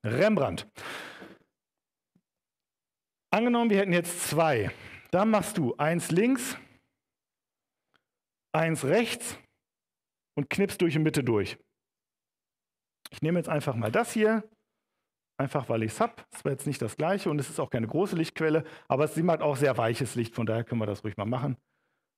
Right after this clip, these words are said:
So, der Spaßigkeit halber, Mode, <laughs> Switch, Sättigung ganz runter.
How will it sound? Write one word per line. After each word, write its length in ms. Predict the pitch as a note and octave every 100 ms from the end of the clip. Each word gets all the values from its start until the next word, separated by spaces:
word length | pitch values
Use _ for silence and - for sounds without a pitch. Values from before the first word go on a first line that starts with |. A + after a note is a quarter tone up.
| _ _
So, 300 | - B2 A2
der 120 | G#2+ G#2
Spaßigkeit 840 | - C3+ - A#2 - - B2 A#2
halber, 520 | A2 - A#1+ - -
Mode, 480 | A2 B2+ C3 B2+ B2+ -
<laughs> 580 | C#3 D3 D3 D3 D3+ D3 _ _ _ _ _
Switch, 280 | - C3 -
Sättigung 440 | C3 C#3+ C#3 C#3+
ganz 220 | B2 G#2+
runter. 500 | A#2 F#3 A3+ G3+ G3